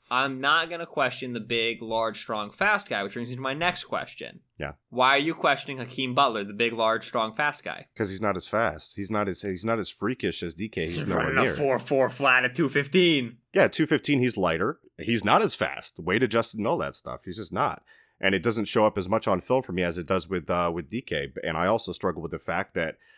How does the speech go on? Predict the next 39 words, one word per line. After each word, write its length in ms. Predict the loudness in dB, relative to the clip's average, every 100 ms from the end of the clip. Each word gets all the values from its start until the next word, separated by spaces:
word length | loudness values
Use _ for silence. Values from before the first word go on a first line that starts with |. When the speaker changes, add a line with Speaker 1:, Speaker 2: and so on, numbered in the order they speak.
| _ -4
Speaker 2:
he, 400 | 2 2 2 0
yeah, 140 | 0
I 100 | 2
mean, 260 | 2 2 -2 _
people 260 | -2 2 2
talk, 300 | 4 2 2 -8 -4
did 140 | -4
he 220 | 0 0
run 220 | 2 4 4
a 60 |
three 160 | 2 0
cone? 300 | 0 -2 -4 _ _ _
Did 120 | -4
he 120 | -2 0
do 180 | 2
any 140 | 2 4
of 80 | 2
that? 220 | -2 -6 _ -16 0
Speaker 1:
Four 240 | 6 6
four 320 | 6 6 6
eight, 440 | 8 6 4 -2 _ _ _ _ 2
at 280 | 6 6 4
two 160 | -2 -2
twenty-seven. 680 | 2 2 2 4 2 2 2
Speaker 2:
Yeah, 120 | 4
Speaker 1:
So 100 | 6
he 80 | 6
Speaker 2:
four 80 | 6
four 80 |
eight. 40 | 6
Speaker 1:
ran 360 | 4 4 0 -4 _ _ _ _ _ -4
Speaker 2:
He's 180 | 4 6
still 140 | 6
fast. 20 | 6
Speaker 1:
point 0 |
one 220 | 6 6
five 340 | 4 4 4
seconds 480 | 2 0 0 -4 -4
slower 580 | 2 4 4 2 0